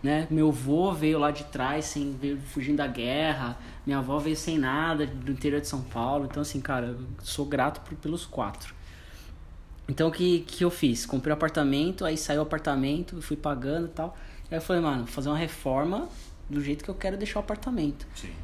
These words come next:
Speaker 1: Meu, meus pais falaram, "Ah, por que você já não monta o apartamento do jeito que tá, vai colocando as coisinhas e tal?" Eu falei, "Não, mano, eu mandei tirar tudo. Vamos comprar tudo do zero."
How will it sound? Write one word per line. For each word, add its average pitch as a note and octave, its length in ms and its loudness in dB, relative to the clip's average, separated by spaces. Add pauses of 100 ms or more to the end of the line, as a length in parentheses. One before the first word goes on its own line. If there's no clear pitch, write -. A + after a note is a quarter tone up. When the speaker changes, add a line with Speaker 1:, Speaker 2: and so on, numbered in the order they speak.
(100)
Speaker 1:
Meu, D3 160 6
meus D#3 320 4
pais D#3+ 140 0
falaram, F3 240 2
"Ah, F3+ 40 2
por - 80 -6
que - 100 -4
você B3 180 2
já A#3 160 2
não G#3+ 100 0
monta G3+ 260 2
o G3 40 -4
apartamento F#3 340 0
do F3 60 -2
jeito F3+ 180 -4
que F3+ 80 -4
tá, F3+ 420 2
vai E3+ 180 0
colocando F#3 280 -2
as F3 80 -6
coisinhas F3 300 -2
e - 20 -6
tal?" F3+ 120 -2
Eu F3 60 -4 (400)
falei, A#2+ 160 0
"Não, D3 240 0 (280)
mano, D3 160 0
eu B2 60 2
mandei C3 200 0
tirar E3+ 300 2
tudo. E3+ 500 -2 (560)
Vamos C#3+ 180 2
comprar G3 260 2
tudo G3 180 -4
do C4 80 2
zero." C#3+ 360 2